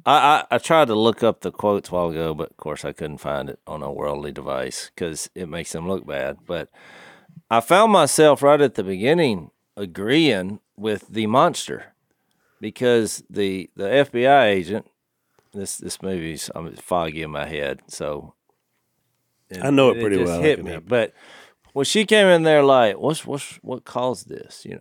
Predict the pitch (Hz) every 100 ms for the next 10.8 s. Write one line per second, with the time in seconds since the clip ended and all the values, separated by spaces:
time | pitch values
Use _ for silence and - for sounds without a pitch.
0 | - 117 101 - 104 95 110 120 113 95
1 | 82 90 123 - 87 90 82 87 80 60
2 | _ _ _ _ _ _ _ _ _ 87
3 | 73 - _ 92 95 90 80 87 87 80
4 | - - 73 71 98 67 62 65 98 71
5 | 85 78 101 98 87 87 90 107 104 101
6 | 90 90 87 85 80 80 78 73 - 127
7 | 110 71 _ - - 135 127 123 113 123
8 | 131 143 156 123 139 135 117 147 98 87
9 | 113 95 156 160 110 147 123 - 185 180
10 | 135 113 - 185 196 120 78